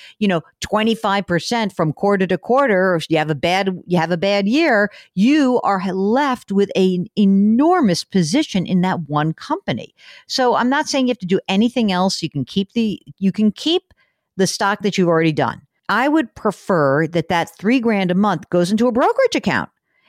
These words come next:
and gives you some flexibility, because you already have a lot of exposure to these companies. You work there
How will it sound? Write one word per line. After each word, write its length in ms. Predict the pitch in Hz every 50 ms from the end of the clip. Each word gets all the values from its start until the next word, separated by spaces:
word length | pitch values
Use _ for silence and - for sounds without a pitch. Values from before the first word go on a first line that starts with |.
| _ _ -
and 160 | 220 220 196
gives 180 | 208 247 220
you 120 | 220 262 254
some 200 | - - 254 240
flexibility, 680 | 226 - 240 240 240 - - 240 240 302 330 302 240 185
because 340 | 180 196 226 - 254 233 220
you 140 | 247 - - -
already 380 | 208 240 302 392 480 508 466 330
have 240 | 240 254 285 262
a 60 | 220 202
lot 360 | 185 175 175 175 175 208 233
of 80 | 233
exposure 1040 | 254 254 - - - - - 208 226 262 294 285 226 - 156 123 120 151 190 190 - _ _ _ _ _ _
to 80 | - 233
these 180 | 226 294 285
companies. 580 | - - 294 339 392 415 392 285 208 151 131 - - - _ _
You 160 | - 165 156
work 260 | 131 139 143 143 -
there 300 | _ 214 226 269 339 -